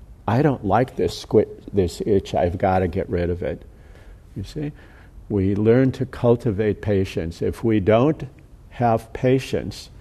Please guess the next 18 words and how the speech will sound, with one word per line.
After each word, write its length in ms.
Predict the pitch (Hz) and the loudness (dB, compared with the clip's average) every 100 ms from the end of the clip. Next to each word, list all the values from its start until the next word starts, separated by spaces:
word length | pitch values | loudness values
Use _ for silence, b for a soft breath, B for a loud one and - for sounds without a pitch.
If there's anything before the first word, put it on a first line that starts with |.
| B B B - | B B B -8
and, 120 | 110 - - | -8 -8 -6
and 180 | 98 92 | -4 -4
kindness 560 | - 151 165 131 87 - | -6 -4 -2 -2 -4 -6
with 160 | 87 | -4
ourselves, 460 | - - 101 90 - B B - | -4 -4 -4 -6 -6 B B -6
we 100 | 110 | -6
can't 380 | - 131 123 123 | -4 -2 -2 -4
accomplish 640 | - - 110 104 101 - | -8 -4 -4 -4 -6 -4
anything. 540 | 104 95 98 - 73 98 B B B | -2 -2 -2 -4 -8 -8 B B B
So 180 | - - | -4 2
we 140 | 110 107 | 2 4
have 320 | 120 123 - | 2 0 0
to 100 | 127 | -2
learn 400 | 107 113 123 120 | 2 2 4 2
these 200 | 98 92 | 0 -4
qualities. 580 | - 120 110 90 90 107 | -2 0 2 0 0 0
And 180 | 95 95 | 0 -2
in 460 | - 123 139 143 | 0 2 2 -2